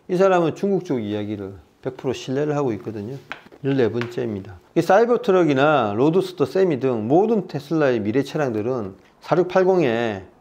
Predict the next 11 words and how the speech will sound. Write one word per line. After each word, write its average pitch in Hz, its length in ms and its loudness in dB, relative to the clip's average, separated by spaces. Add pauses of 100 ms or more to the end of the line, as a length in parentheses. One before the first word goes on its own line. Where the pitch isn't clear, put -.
(180)
완성을 156 500 2
기다리고 139 420 0
있습니다. 104 500 -12 (140)
사육팔공이 220 680 2
되지 196 240 4
않으면요, 110 680 -2 (240)
달성하지 156 560 2
않으면 113 500 -4
이런 131 220 -2
중대형 151 440 2
차량들에 117 840 -2